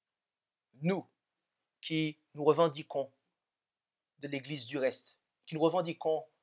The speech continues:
du véritable adventisme du septième jour. Et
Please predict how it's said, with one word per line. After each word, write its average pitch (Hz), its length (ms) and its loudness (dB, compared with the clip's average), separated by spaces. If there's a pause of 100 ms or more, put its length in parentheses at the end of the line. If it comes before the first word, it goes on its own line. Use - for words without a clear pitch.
(540)
du 151 480 -6
véritable 151 640 4
adventisme 131 580 0
du 120 80 -12
septième 117 400 -4
jour. 107 260 -10 (800)
Et 165 340 6